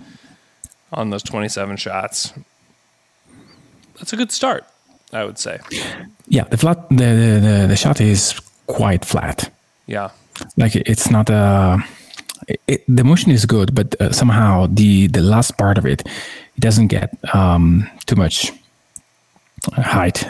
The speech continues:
Speaker 2: on, on the shot. So, uh, I don't know. It's not, it's not a very good sign, but it's correctable. Like, he,
Speaker 1: Mm.
Speaker 2: you can really work on that. Um, maybe not in, in, during the season, but this is something that you can add.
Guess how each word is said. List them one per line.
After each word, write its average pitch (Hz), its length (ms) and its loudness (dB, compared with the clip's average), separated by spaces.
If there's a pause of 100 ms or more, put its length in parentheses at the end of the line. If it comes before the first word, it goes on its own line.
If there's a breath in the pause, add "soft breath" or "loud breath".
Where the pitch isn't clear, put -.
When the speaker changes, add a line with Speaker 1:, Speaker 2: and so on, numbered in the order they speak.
Speaker 2:
on, 92 240 2
on 98 120 4
the 82 60 2
shot. 82 280 0
So, 98 220 0
uh, - 440 0 (420 loud breath)
I 147 100 0
don't 104 140 2
know. 95 60 4
It's 95 240 0
not, 113 300 2 (100)
it's - 240 0
not 110 160 4
a 113 60 0
very 98 240 4
good 92 160 0 (180)
sign, 98 520 2
but 123 120 2
it's - 340 -2
correctable. - 640 -4
Like, - 240 -2
he, 82 300 2
Speaker 1:
Mm. 64 60 2
Speaker 2:
you 104 80 2
can - 140 2
really 82 180 2
work 78 260 2
on 67 120 4
that. - 260 -2 (440 loud breath)
Um, - 840 2
maybe 90 220 4
not 87 200 2 (440)
in, 87 440 2 (180)
in, 95 400 2
during 98 240 4
the 92 80 2
season, 113 400 4
but 98 180 0 (840)
this 107 140 4
is 101 100 2
something 95 300 2
that 78 140 0
you - 60 0
can - 160 0
add. - 240 -2